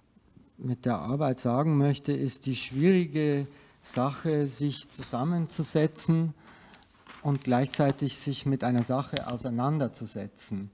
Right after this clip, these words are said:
Und, ähm, das zeigt die Arbeit so ein bisschen. Auch habe ich mich inspirieren lassen von der Arbeit von Bill Viola im, im Dogenpalast.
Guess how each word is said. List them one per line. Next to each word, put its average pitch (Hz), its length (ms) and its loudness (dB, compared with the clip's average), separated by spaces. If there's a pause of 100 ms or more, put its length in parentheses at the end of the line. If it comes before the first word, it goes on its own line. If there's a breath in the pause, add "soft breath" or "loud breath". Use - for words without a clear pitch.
(460 soft breath)
Und, 123 460 0
ähm, 117 640 0
das - 160 -6
zeigt 123 240 -4
die 110 60 -4
Arbeit 104 300 -8
so 113 120 -10
ein 107 80 -10
bisschen. 107 420 -8
Auch - 380 -12
habe 147 160 0
ich 139 100 -2
mich 147 140 0
inspirieren 147 480 -2
lassen 131 320 0
von 131 220 -2
der 117 100 0
Arbeit 127 340 -2
von 127 160 -2
Bill 131 260 -4
Viola 143 460 -6
im, 123 340 -8
im 117 140 -10
Dogenpalast. 143 800 -2